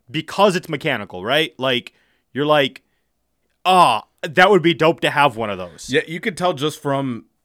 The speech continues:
Speaker 2: Angel and Archangel that real wings are not that cool.
Speaker 1: No, not that cool.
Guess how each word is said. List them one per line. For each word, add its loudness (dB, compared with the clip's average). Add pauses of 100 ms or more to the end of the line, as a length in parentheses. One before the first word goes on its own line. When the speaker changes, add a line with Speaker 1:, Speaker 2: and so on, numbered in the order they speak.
(120)
Speaker 2:
Angel -8
and -12
Archangel -10
that -8
real -6
wings -10
are -12
not -16
that -18
cool. -20
Speaker 1:
No, -6 (200)
not 0
that 0
cool. -10